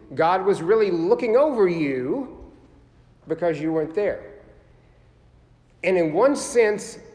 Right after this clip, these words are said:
I understand and accept that, but my question then becomes, what about all the people who died?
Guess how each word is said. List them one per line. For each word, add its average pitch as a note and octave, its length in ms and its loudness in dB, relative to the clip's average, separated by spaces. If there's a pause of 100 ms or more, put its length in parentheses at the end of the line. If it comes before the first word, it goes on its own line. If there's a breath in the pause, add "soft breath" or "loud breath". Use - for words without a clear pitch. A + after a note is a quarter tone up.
(100)
I F3 240 0
understand F3+ 640 -2
and C3+ 100 -6
accept F#3 520 -6
that, C#3 260 -6
but E3 300 -2 (260)
my C#3+ 220 -6 (280)
question G#3 520 -4
then E3 180 -2
becomes, E3 500 -8
what F3+ 180 -8
about E3+ 220 -4
all D#3+ 160 -2
the C#3+ 80 -10
people D3+ 240 -12
who C3+ 100 -10
died? A2+ 340 -10